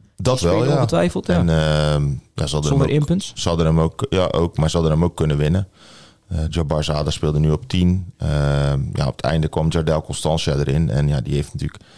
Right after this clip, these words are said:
Speaker 1: één geweldige kwaliteit. Dat is een enorme snelheid. Eh, hij flitst er een paar keer, eh, eh, in een sprint voorbij. Gaf, eh, bal breed op, op Schalkwijk, die met rechts, eh, naast, eh, de verkeerde kant van de paal schoot. Ehm,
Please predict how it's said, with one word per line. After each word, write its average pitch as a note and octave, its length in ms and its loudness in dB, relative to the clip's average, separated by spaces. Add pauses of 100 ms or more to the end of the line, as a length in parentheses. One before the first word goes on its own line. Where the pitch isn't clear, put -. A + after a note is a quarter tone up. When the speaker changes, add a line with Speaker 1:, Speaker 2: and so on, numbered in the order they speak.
(440)
Speaker 1:
één D#2+ 200 2
geweldige E2 400 -2
kwaliteit. D#2+ 520 0
Dat D#2+ 100 -4
is D#2 120 0
een D#2+ 80 2
enorme F2+ 380 4
snelheid. E2 680 0 (120)
Eh, D#2+ 120 -4 (480)
hij D2+ 240 -2
flitst - 400 -2
er C#2+ 80 0
een D2+ 180 0
paar D#2 220 -2
keer, D#2 240 0
eh, D2+ 240 0
eh, D2+ 60 0 (920)
in E2 140 2
een D#2+ 80 2
sprint E2+ 360 -2
voorbij. E2 600 -2
Gaf, - 400 -6
eh, D2+ 320 0
bal D#2+ 220 0
breed D#2 320 0
op, - 140 -4 (100)
op - 160 -4
Schalkwijk, D#2+ 460 -2
die D#2 120 2
met D#2 140 0
rechts, E2 360 -2
eh, D#2+ 160 0
naast, E2+ 460 0
eh, E2 140 0
de D2 60 -4
verkeerde D#2+ 300 -2
kant D#2+ 220 -2
van E2 100 0
de D#2+ 60 2
paal E2 260 0
schoot. - 360 -4 (680)
Ehm, D#2+ 500 2